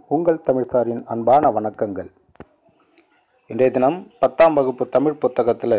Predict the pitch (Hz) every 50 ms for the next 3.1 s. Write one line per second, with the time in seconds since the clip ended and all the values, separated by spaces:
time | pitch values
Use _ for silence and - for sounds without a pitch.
0 | 98 123 151 - _ _ _ _ - 131 135 156 180 180 151 127 127 143 170 170
1 | 175 160 147 127 123 117 117 - 131 120 - 120 117 117 120 117 113 113 110 107
2 | 101 - - 139 147 165 151 - - - 110 110 117 113 113 - 110 110 110 107
3 | 107